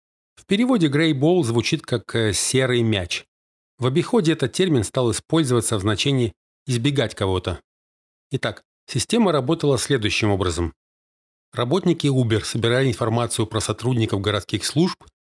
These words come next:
которая позволяла их идентифицировать среди учетных записей пассажиров в сервисе Uber.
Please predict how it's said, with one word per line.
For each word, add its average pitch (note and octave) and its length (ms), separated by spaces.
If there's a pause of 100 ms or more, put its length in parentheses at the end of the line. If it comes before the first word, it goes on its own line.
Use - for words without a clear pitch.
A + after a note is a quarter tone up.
которая D#3 340
позволяла A#2 520
их C#3 340
идентифицировать C3 840
среди G#2 240
учетных A2 500
записей A2+ 440
пассажиров A2 560
в - 40
сервисе G2+ 440
Uber. G#2+ 300